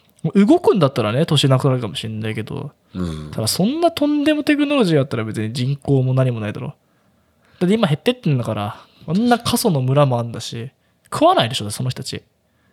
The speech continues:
Speaker 2: 食わない。
Speaker 1: ねえ、消化器官ないから。
Speaker 2: うん。
Speaker 1: じゃあ問題ないよ。
Speaker 2: まあ、そうっすね。ちょっ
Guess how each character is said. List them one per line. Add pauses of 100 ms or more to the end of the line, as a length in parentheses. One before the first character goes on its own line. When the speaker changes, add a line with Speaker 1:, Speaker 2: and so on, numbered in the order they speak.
(280)
Speaker 2:
食
わ
な
い。 (420)
Speaker 1:
ね
え、
消
化
器
官
な
い
か
ら。
Speaker 2:
う
ん。 (180)
Speaker 1:
じ
ゃ
あ
問
題
な
い
よ。 (1900)
Speaker 2:
ま
あ、 (960)
そ
う
っ
す
ね。 (400)
ち (140)
ょ
っ